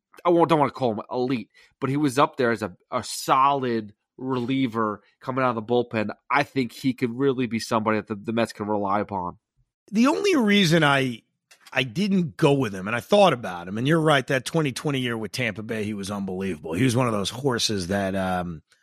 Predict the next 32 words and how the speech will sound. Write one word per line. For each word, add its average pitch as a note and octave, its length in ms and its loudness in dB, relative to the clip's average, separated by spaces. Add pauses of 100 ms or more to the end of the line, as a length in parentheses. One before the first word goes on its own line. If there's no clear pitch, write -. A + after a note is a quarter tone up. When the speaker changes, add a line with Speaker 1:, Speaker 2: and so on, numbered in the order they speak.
(300)
Speaker 2:
uh, G2+ 200 -8
Kevin A#2+ 300 0
Cash A2+ 360 0
referred G#2+ 360 -6
to, F2+ 200 -8 (600)
is F3+ 180 0
I G3 100 8
wonder, A3 760 4 (180)
removed D#3 580 0
from D3 220 -2
pitching A#2+ 580 -4
for A2 240 -10
a F#2+ 60 -10
full G3 380 -4
season, - 500 -4 (100)
and A#2+ 500 2 (960)
are E3+ 60 -4
they G3+ 160 4
going F#3+ 560 4
to - 120 -2
have C#3 340 2
him C3+ 100 -4
on C3 180 2
a B2+ 40 -2
major B2 340 -2
league A2+ 180 -6
roster G#2 440 -8
right G2+ 260 -10
out F2+ 140 -10
of E2+ 60 -14
the E2 60 -14
gate? D2+ 320 -18